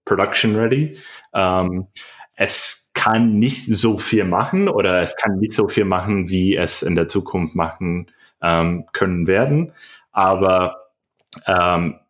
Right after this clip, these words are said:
man kann das auf jeden Fall schon nutzen. Aber WebAssembly Server-Side, das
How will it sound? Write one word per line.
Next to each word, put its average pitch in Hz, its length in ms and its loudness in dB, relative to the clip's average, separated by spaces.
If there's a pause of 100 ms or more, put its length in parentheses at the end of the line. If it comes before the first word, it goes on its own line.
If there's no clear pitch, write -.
(180)
man 104 320 2
kann 110 220 0
das 98 300 -2
auf 92 160 -2
jeden 90 280 0
Fall 80 580 -2
schon 80 480 -2
nutzen. 76 560 -4 (460)
Aber 92 320 0
WebAssembly 104 520 0
Server-Side, 127 920 0 (680)
das - 720 -2